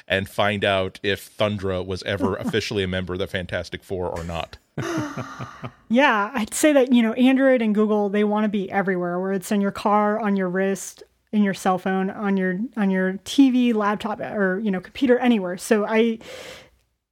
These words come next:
Speaker 2: I'm excited for what this means for the smart connected home, uh, especially with, in conjunction with, like, you know, the Nest product line and what they can do to make that. I would, uh, not mind leaving, living in a Star Trek world.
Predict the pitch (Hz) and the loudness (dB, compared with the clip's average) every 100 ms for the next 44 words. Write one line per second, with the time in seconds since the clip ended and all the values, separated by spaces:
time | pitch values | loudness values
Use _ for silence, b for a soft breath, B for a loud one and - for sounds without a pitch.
0 | - 254 320 339 285 - 240 233 233 - | -2 4 4 4 0 2 4 4 2 4
1 | 226 214 208 214 214 226 - 208 214 - | 4 4 2 2 0 0 2 4 2 0
2 | - 202 202 240 208 196 - 208 196 202 | 0 2 2 0 0 -2 -2 0 2 0
3 | - - 202 190 - 202 180 - 190 185 | -4 -2 0 0 0 -2 -2 -2 -2 0
4 | 202 214 226 320 208 190 220 - 202 - | 2 2 -2 -6 -4 -4 -6 -4 -6 -2
5 | 202 190 185 196 180 180 185 180 202 185 | -2 -2 -2 -2 -2 -2 -2 -2 -2 -2
6 | 180 170 185 180 175 196 185 180 185 180 | -4 -4 -4 -4 -2 -2 0 -2 -2 -2
7 | 175 - 196 185 180 190 180 185 190 180 | -6 -6 -4 -4 -4 -4 -2 -2 -2 -2
8 | 180 190 202 180 196 185 185 180 175 B | -4 -6 -8 -4 -2 0 -2 -2 -6 B
9 | B B 214 220 233 208 - 226 254 269 | B B 2 2 2 0 2 2 4 2
10 | 254 240 247 254 233 214 233 262 214 226 | 2 2 2 0 2 2 2 2 2 2
11 | 247 233 196 196 202 214 226 208 202 202 | 2 2 2 0 2 2 0 0 2 2
12 | 202 196 - 202 196 208 202 196 262 214 | 2 0 0 -2 -2 -4 -2 -2 -2 -4